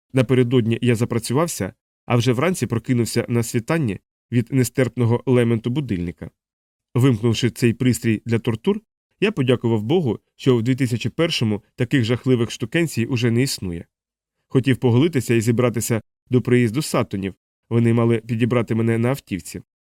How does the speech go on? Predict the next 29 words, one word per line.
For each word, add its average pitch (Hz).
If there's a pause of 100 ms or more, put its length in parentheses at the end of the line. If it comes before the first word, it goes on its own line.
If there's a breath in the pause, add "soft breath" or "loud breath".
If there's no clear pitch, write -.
(120)
але 151
ледь 170
втримався 117
на 117
ногах. 120 (540)
Сяк-так 123
оговтавшись, 120 (180)
я 208
попхався 131
до 123
цілодобової 120
аптеки 117
на 120
розі, 131 (300)
де 120
був 113
телефон, 120 (360)
бо 120
вирішив 160
попередити 123
Саттонів, 107 (100)
що -
нікуди 127
не 120
поїду. 101 (400)
Треба 120
було 117
працювати. 113 (640)
«Денні, 98